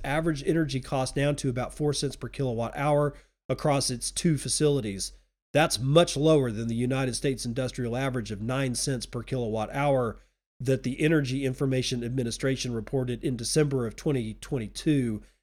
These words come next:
as well as the variable rate TeraWulf pays at its New York site, which averages five cents per kilowatt hour. Pausing to say, "Get out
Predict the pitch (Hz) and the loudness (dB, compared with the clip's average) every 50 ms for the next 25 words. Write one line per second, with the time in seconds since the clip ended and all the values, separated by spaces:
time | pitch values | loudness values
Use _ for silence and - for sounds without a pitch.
0 | _ - - 131 127 131 135 156 165 170 165 151 135 104 - 123 117 123 143 156 | _ -2 0 0 2 2 4 6 8 8 8 6 4 0 -2 -4 -2 2 2 4
1 | 165 165 156 147 131 139 123 123 120 147 139 139 147 - - 165 165 151 143 139 | 6 6 4 4 2 0 -2 -2 0 2 2 2 0 0 0 2 4 4 4 4
2 | 123 123 120 110 - - 151 147 139 139 123 113 120 110 113 107 - 135 135 123 | 2 0 -2 -4 -4 -2 2 4 4 4 2 0 -2 -4 -4 -6 -2 -2 0 2
3 | 117 143 180 202 196 - - 156 135 127 120 117 - - _ - - _ _ - | 2 4 4 2 2 0 -2 0 0 0 0 -2 -6 -12 _ -20 -20 _ _ 0
4 | 143 143 139 160 151 143 131 139 139 117 123 117 - - - 151 147 151 139 - | 0 2 4 4 2 2 2 0 0 -2 -2 -4 -4 0 0 2 2 2 0 0
5 | 151 143 - - 139 120 - 143 139 131 123 120 120 120 113 117 123 127 123 113 | -2 -4 -4 -4 -8 -4 0 0 0 0 0 0 0 -2 0 0 0 0 0 0
6 | 107 101 - _ _ _ _ _ _ - - _ _ _ _ _ - - 160 170 | -2 -4 -6 _ _ _ _ _ _ -20 -20 _ _ _ _ _ 0 4 4 6
7 | 170 151 156 160 143 131 120 - - 156 147 139 120 117 139 139 143 - - 147 | 6 6 4 2 2 0 -2 2 4 4 4 4 2 2 2 2 2 2 0 2
8 | 147 156 160 165 165 - - | 2 4 6 6 4 2 0